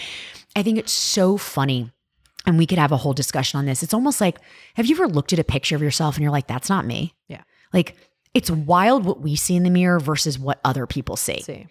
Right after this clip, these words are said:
Speaker 2: yeah.
Speaker 1: and how they perceive us. So just to make sure you're putting out into the universe what you internally are wanting to put out into the universe too.
Speaker 2: Makes sense.
Speaker 1: Second exercise I have them do, other than the ones in this book,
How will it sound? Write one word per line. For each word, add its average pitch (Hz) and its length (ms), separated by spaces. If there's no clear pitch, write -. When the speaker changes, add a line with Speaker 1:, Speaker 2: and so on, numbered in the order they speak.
Speaker 2:
yeah. - 80
Speaker 1:
and 165 80
how 151 280
they 147 120
perceive 117 720
us. - 380
So 226 220
just 208 240
to 330 80
make 320 160
sure 202 240
you're 170 680
putting - 360
out 165 120
into - 140
the 143 100
universe 139 680
what 147 460
you 165 220
internally 147 600
are 110 240
wanting 143 440
to 131 100
put - 120
out 107 140
into 113 140
the 120 40
universe 113 400
too. - 120
Speaker 2:
Makes 85 100
sense. 160 200
Speaker 1:
Second - 500
exercise 214 520
I 220 60
have 202 240
them 202 100
do, 202 220
other 180 200
than 175 120
the 170 60
ones 156 220
in 156 60
this 160 120
book, - 340